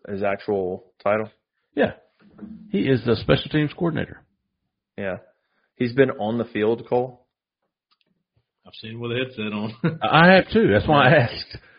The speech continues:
Speaker 1: I never
Speaker 2: I,
Speaker 1: looked.
Speaker 2: I
Speaker 1: I
Speaker 2: saw
Speaker 1: just
Speaker 2: him last
Speaker 1: guessed.
Speaker 2: week at L S U.
Speaker 1: Yeah.
Speaker 3: Yeah.
Speaker 1: I don't know. I mean,
Speaker 3: He was
Speaker 1: maybe they're like, "Let's just do it." And, I mean,
Speaker 3: Yes.
Speaker 1: unless somebody specifically finds, you know, picks him out,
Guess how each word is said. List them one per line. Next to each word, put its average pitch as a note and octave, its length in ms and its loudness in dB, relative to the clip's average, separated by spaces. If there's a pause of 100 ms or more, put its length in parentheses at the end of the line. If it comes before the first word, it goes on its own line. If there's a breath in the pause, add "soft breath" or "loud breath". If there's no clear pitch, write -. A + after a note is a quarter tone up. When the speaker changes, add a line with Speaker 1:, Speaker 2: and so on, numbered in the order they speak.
(300 soft breath)
Speaker 1:
I B2 80 6
never D#3+ 260 6
Speaker 2:
I, - 20 6
Speaker 1:
looked. D3 340 8
Speaker 2:
I B2+ 40 6
Speaker 1:
I - 20 6
Speaker 2:
saw D#3+ 100 6
Speaker 1:
just C#3 100 8
Speaker 2:
him A#2 80 2
last B2+ 200 8
Speaker 1:
guessed. - 80 -4
Speaker 2:
week C3+ 140 2
at A2 80 0
L B2 220 6
S G#2 60 -2
U. A2+ 300 -2 (1500)
Speaker 1:
Yeah. G#2+ 280 -6
Speaker 3:
Yeah. A2 160 -4 (1200)
Speaker 1:
I G2+ 60 -8
don't A2 120 -6
know. C3 160 -8 (420)
I A2 60 -4
mean, G#2+ 160 -4
Speaker 3:
He A2 80 -2
was G#2 100 -8
Speaker 1:
maybe G#2+ 340 -6
they're G#2+ 160 -4
like, G#2+ 280 -4
"Let's A2 160 -10
just F#2 200 -18
do A2 220 -4
it." G#2+ 100 -2
And, G2 80 -10
I G2 40 -10
mean, G#2 140 -4
Speaker 3:
Yes. G2+ 100 -12
Speaker 1:
unless G#2 240 -10
somebody G#2+ 300 -6
specifically G#2+ 680 -10 (280)
finds, G2+ 420 -10
you G2+ 100 -12
know, F2+ 160 -14
picks - 320 -14
him F#2 140 -12
out, G2+ 300 -10